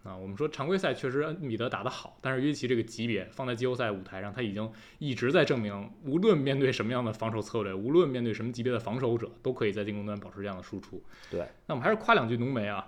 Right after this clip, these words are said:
Speaker 1: 浓眉今天其实也拿了四十分、十个篮板，
Speaker 2: 是。
Speaker 1: 而且防守数据也是拉满的，有三个抢断、两盖帽，还没有失误。今天浓眉挺有意思的，他的表现是分成前后两段，一上来是八中二，那就，嗯，把球放不进去，然后从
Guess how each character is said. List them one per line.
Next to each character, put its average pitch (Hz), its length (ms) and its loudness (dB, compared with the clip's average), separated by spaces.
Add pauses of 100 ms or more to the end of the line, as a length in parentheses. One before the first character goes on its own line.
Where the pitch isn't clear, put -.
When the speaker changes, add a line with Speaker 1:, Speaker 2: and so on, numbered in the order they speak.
Speaker 1:
浓 143 100 -2
眉 175 100 4
今 175 120 0
天 180 120 2
其 175 140 0
实 165 80 2
也 135 80 2
拿 98 160 -2
了 127 60 2
四 147 240 2
十 135 100 2
分、 139 160 2
十 - 180 0
个 131 120 4
篮 110 160 4
板， 101 240 -4
Speaker 2:
是。 - 160 -6
Speaker 1:
而 127 80 2
且 123 160 0
防 131 180 0
守 117 100 0
数 123 140 0
据 123 80 0
也 104 100 0
是 98 180 -8
拉 117 120 0
满 104 220 -4
的， 92 120 -10
有 95 80 -10
三 147 300 -2
个 107 140 2
抢 95 200 -10
断、 110 140 0
两 92 160 -6
盖 110 140 0
帽， 107 100 0
还 98 100 -4
没 117 60 -2
有 120 100 -2
失 131 200 -4
误。 120 180 -2 (300)
今 220 120 0
天 226 160 4
浓 208 140 4
眉 185 380 2
挺 - 120 -2
有 165 80 2
意 135 140 0
思 98 160 -4
的， - 160 -16
他 165 220 0
的 110 260 0
表 92 180 -8
现 104 280 -4
是 104 120 -4
分 139 160 -4
成 135 140 -4
前 117 160 -2
后 120 80 0
两 98 140 -2
段， 101 120 -4 (420)
一 160 100 0
上 185 200 6
来 120 140 0
是 123 140 0
八 160 180 4
中 156 160 2
二， 160 160 0 (280)
那 98 120 -12
就， 107 240 -4 (320)
嗯， 127 140 -8 (100)
把 101 100 -4
球 139 200 0
放 165 180 2
不 180 60 6
进 190 120 6
去， 165 360 4
然 123 100 2
后 190 100 4
从 180 440 0